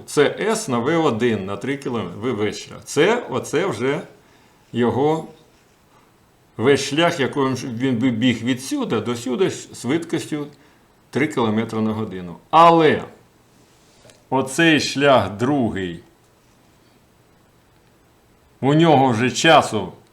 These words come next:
половину цього витрачено, він же половину маршруту пройшов з цією швидкістю. Тому час на оце бігання туди-сюди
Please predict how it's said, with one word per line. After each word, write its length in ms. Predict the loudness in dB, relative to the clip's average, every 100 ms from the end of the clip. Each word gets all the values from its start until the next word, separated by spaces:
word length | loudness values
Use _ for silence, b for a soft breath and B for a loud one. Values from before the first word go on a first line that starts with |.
| _ 4
половину 720 | 8 8 8 6 6 4 0
цього 340 | 2 4 4
витрачено, 720 | 4 2 4 2 0 0 0
він 200 | 0 0
же 140 | 0 -2
половину 640 | -2 0 2 2 0 0
маршруту 600 | 0 -2 -4 -6 -4 -6
пройшов 680 | -4 -4 -4 -4 -4 -4 -8 -14
з 60 | -14
цією 400 | -6 -4 -2 -4
швидкістю. 720 | -4 -4 -6 -10 -18 -20 -20 -20 _ b b b b b b b _ 2
Тому 340 | 4 4 0
час 720 | -2 2 6 6 4 -2 -16 _ _ _ _ _ _ _ _ _ -4
на 560 | 2 6 6 6 0 -10 _ _ _ _ _ -2
оце 340 | -2 2 2
бігання 580 | 2 4 6 6 6 2
туди-сюди 960 | 2 2 4 2 2 0 0 2 2